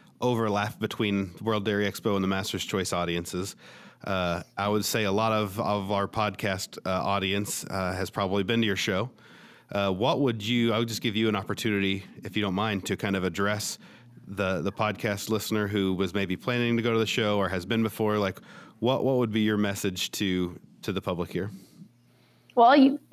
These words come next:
Speaker 2: I mean, you've heard the, the earlier sentiment that you and I shared. Um, we love Expo. We, we know Expo is a special place, and to, to see it canceled for the first time in history is, is heartbreaking for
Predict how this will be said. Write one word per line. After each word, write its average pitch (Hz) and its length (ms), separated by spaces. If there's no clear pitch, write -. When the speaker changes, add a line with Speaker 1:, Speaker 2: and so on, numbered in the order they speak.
Speaker 2:
I 247 60
mean, 233 200
you've 233 180
heard 233 260
the, 127 320
the - 80
earlier 220 420
sentiment 214 540
that 202 120
you 214 160
and 196 80
I 226 200
shared. 180 480
Um, 180 260
we 208 220
love 220 280
Expo. 160 840
We, 202 240
we 196 280
know 196 200
Expo 208 320
is 202 80
a 196 80
special 185 420
place, 196 640
and 180 580
to, 185 380
to 226 100
see 208 260
it 208 160
canceled 196 460
for 202 60
the 185 100
first 175 380
time 190 200
in 175 80
history 185 720
is, 160 500
is 180 160
heartbreaking 170 880
for 165 400